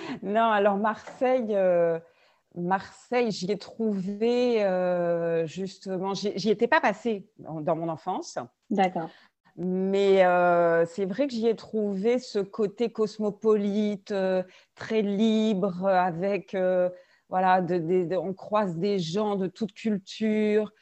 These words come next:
Speaker 1: très ouverts, avec cette, euh, euh, cette générosité, euh, euh, spontanée, euh, que, que j'adore, voilà.
Speaker 2: Du coup, je vais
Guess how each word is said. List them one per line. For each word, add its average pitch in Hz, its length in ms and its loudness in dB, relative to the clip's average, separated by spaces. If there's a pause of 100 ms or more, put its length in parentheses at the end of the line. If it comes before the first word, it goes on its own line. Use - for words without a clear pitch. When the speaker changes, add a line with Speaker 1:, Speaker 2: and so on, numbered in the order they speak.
(280)
Speaker 1:
très 208 360 0
ouverts, 202 720 2
avec 180 420 0
cette, - 460 -6
euh, 170 400 2 (480)
euh, 151 840 -6 (320)
cette 175 260 -6
générosité, 196 1500 0
euh, 170 280 0 (280)
euh, 156 760 -2
spontanée, 208 920 0 (440)
euh, 151 320 -4 (140)
que, 151 160 -4
que - 160 -8
j'adore, 143 460 -4
voilà. 123 260 -8 (240)
Speaker 2:
Du 180 100 -4
coup, 254 140 2
je 262 120 4
vais 180 300 6